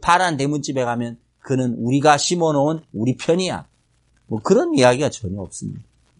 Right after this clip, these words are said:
그냥 여호수아의 말씀을 따라 두 명의 정탐꾼은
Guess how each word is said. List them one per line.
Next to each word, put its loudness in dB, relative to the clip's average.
그냥 6
여호수아의 4
말씀을 0
따라 2
두 -2
명의 -4
정탐꾼은 -4